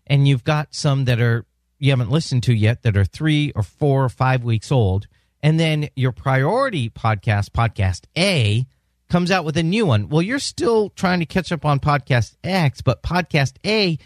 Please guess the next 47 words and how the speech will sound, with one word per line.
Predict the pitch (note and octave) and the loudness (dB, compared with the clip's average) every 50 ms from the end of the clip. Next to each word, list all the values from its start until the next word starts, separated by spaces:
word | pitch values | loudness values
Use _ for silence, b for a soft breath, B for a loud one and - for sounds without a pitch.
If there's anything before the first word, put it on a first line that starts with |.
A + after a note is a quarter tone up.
| b b | b b
is | - C#3+ C3 C#3+ | -2 0 0 0
a | D3 | -2
priority | - - D3+ D#3 D#3 D#3 E3+ G3 F#3+ E3 B2+ A2 | -2 -2 -2 0 0 0 0 0 0 -2 -2 -4
for | G2 - - G#2+ G2+ | -6 -4 -4 -2 -2
you. | F#2 F2 F2 - - b b b b b _ | -2 -2 -4 -8 -10 b b b b b _
Maybe | - G#2+ G#2+ A#2 | 0 2 2 2
it's | C3 C3 - | 0 -2 -2
this | - F3+ E3 | -2 -2 -2
show, | - - - C3 A2 G#2 | -2 -2 0 0 2 2
or | G2 F#2+ F#2 | 2 0 0
maybe | G2 A2+ A#2+ A2 | 0 -2 -2 -4
you've | A2 A2+ G2+ | -6 -6 -4
been, | G#2+ G#2 G#2 - - | -4 -6 -6 -4 -2
you | A#2 G#2+ | 0 2
were | G2+ G#2+ | 2 2
listening | A2 A#2+ - - A#2 G#2 G2+ F#2+ | 2 0 0 2 2 4 4 4
to | - F#2+ | 2 0
Serial | - - - F3 D#3+ C#3 A2+ G#2 F#2+ F2+ F2+ - | -2 -2 -2 -2 0 0 0 0 0 -2 -4 -2
or | - A2+ G2+ | -2 -2 -2
something | - - B2+ A#2 G#2+ A2+ G#2+ | 0 0 0 0 0 0 2
like | G#2 G2+ - | 2 2 2
that, | - D3 C3+ A2+ | 0 -2 -2 -2
and | F#2 G2+ | -2 -2
you | G2 | 0
wanted | G2+ A#2+ C3 B2+ | 2 2 2 2
to | A2+ | 2
make | G#2+ A2 - | 2 0 -2
sure | - - A2+ | -4 -4 -6
you | G#2 G2 - _ _ | -6 -6 -8 _ _
stayed | - - - - A#2+ A#2 G2+ | -12 -6 -2 0 2 2 2
up | G2+ F#2+ - - | 2 0 0 -2
to | - | -2
date | G2 G#2+ G2+ F2+ E2 b b b b b _ | 0 2 2 2 0 b b b b b _
and | A#2 A2+ | 2 4
you | G#2+ | 4
didn't | G2 G#2 G#2+ | 2 2 0
fall | - A#2+ A2 G#2+ | -2 -2 -2 0
behind. | G2 G#2 G2 G2+ A2 G2+ F2 D#2+ D#2+ - _ _ _ _ _ _ | 0 0 2 2 2 2 0 -2 -4 -10 _ _ _ _ _ _
It'll | - D3 D#3+ E3+ C#3+ B2+ A#2+ - _ | 0 2 2 2 0 -2 -4 -4 _
play | - - C3+ D3 D3+ | -2 0 2 0 2
that | C3 D3 D#3 F3 - | 2 0 0 -2 -2
one | - B2+ A#2 G#2+ G#2+ | -2 0 0 0 -2
before | - B2 A2+ - - E3 D#3+ C#3+ | -2 -4 -4 0 0 0 0 0
it | B2+ - | 0 -2
finishes | - D3 C3+ B2+ G#2+ - B2 A2 G2+ | -4 -2 -2 -2 -2 -2 -2 0 0
off | A2+ A2 A2 - | 0 0 -2 -2
the | - A2+ G#2+ | -6 -8 -8